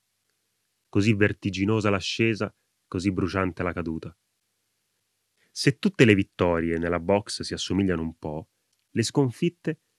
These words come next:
sono tutte diverse a modo loro. E così quella di Bucetto, la sconfitta di un campione baciato dalla fortuna, come dice il suo soprannome,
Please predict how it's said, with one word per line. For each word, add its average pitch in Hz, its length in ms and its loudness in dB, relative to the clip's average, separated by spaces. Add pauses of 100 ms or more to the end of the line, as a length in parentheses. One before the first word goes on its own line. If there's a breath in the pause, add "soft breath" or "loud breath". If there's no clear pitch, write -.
sono 127 220 2
tutte 147 240 -2
diverse 113 420 2
a 98 60 2
modo 90 200 0
loro. 80 320 -4 (540)
E 110 100 -2
così 101 360 0 (120)
quella 110 180 6
di 101 120 4
Bucetto, 92 580 -2 (300)
la 101 100 2
sconfitta 104 560 0
di 98 80 4
un 95 140 2
campione 95 520 0
baciato 92 440 -4
dalla 82 180 -6
fortuna, 113 580 -6 (220)
come 85 140 -4
dice 85 240 -6
il 80 80 -4
suo - 180 -8
soprannome, 80 680 -8